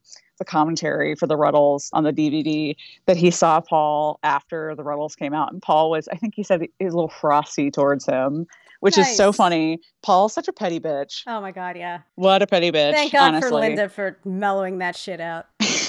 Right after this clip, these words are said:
Speaker 1: I know, right? She really was a good balance for Paul.
Speaker 2: <laughs> Yes.
Speaker 1: Um, and also, this is very funny to me, he was also very upset because London Town, the album, came out about the same time, and he was very unhappy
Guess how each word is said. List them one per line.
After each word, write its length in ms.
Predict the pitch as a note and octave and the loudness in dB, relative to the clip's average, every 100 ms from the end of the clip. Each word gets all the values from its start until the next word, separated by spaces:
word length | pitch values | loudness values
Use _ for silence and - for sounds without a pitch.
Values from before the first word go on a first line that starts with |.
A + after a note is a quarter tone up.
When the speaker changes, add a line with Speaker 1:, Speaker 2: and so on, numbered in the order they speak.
| G3+ - | -4 -2
Speaker 1:
I 100 | A3+ | 2
know, 200 | A#3+ G3 - | 2 0 -2
right? 360 | D3+ D#3 D3 E3 - | -2 -2 -2 -4 -6
She 160 | G3 F3 | -8 -4
really 220 | G#3+ F#3+ | 0 2
was 240 | D#3 D#3 C#3+ | 2 0 0
a 40 | |
good 240 | - D#3 - | -4 -4 -2
balance 380 | C#3+ C#3+ C#3 - | -2 -2 -4 -10
for 80 | |
Paul. 400 | - C#3+ C#3 C3+ - | -4 0 2 0 -2
Speaker 2:
<laughs> 20 | |
Yes. 300 | - - - _ _ _ - | -10 -20 -20 _ _ _ 0
Speaker 1:
Um, 220 | F3 E3+ | 4 4
and 160 | F#3 G3 | 2 4
also, 460 | G#3+ A#3+ A3+ G3 F#3+ _ _ G#3+ | 4 4 0 0 -2 _ _ -10
this 160 | C#4 | -4
is 100 | C#4 | -4
very 320 | F#3+ F3+ E3 | 2 4 4
funny 320 | F3 E3 D#3 D#3+ | 4 2 0 0
to 80 | |
me, 240 | D3+ D3+ D3 | 0 0 0
he 140 | F3 | -2
was 100 | E3+ | -2
also 320 | - F3+ A3+ | 2 2 0
very 260 | G#3+ F3 E3+ | 0 2 2
upset 440 | C3 - D#3 C#3+ | 0 -2 0 0
because 320 | - F#3 D3 C#3 | 0 -2 -2 0
London 420 | D#3 D#3+ F3 G3 | -2 0 -2 -2
Town, 400 | G#3 G#3 G#3+ G#3+ | 0 2 2 0
the 140 | F#3 | 0
album, 500 | D#3 D#3 E3+ F3 F#3+ - _ _ | 2 4 4 2 -2 -12 _ _
came 240 | G3+ F3+ | -2 2
out 120 | E3 | 2
about 160 | E3+ - | 2 -2
the 60 | |
same 280 | E3+ E3 C#3+ | -4 -4 -4
time, 480 | C3+ C#3+ C3+ C#3 C#3+ | -2 -2 -2 -4 -6
and 120 | - F#3+ | -6 -2
he 100 | E3 | -2
was 160 | D#3 | -2
very 260 | C#3+ D#3+ D3+ | 2 2 2
unhappy 640 | D#3 C#3+ - C3+ C#3+ D#3 | 0 0 0 0 0 0